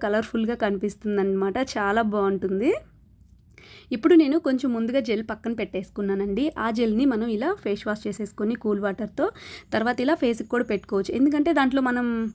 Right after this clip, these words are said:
ఎలాంటివి అంటే వేరేగా ఏం యూజ్ చేయలేదు, only హెడ్‌కే అన్నట్టుగా విటమిన్ ఈ క్యాప్సూల్, కోకోనట్ ఆయిల్, జెల్ అంతే కదా, అవి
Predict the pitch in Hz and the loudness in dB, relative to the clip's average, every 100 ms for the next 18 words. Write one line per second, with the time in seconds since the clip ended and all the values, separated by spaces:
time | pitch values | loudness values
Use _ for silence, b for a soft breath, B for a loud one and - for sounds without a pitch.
0 | B B B - 240 277 285 285 269 240 | B B B -4 0 2 2 2 0 0
1 | 240 254 220 233 254 262 233 247 226 240 | 0 0 2 0 2 2 2 2 0 -2
2 | - 226 226 208 208 214 220 220 185 - | 0 2 2 2 2 2 2 2 -2 -2
3 | 220 202 185 - 240 349 392 B B 208 | -2 0 0 -2 0 0 -2 B B -2
4 | 226 247 240 240 247 240 302 302 233 220 | 0 2 0 0 -2 0 0 2 0 -2
5 | 240 233 226 214 294 359 220 214 214 202 | -4 -4 -2 0 2 2 2 0 0 0
6 | 202 220 214 226 254 214 | 0 -2 -2 0 0 2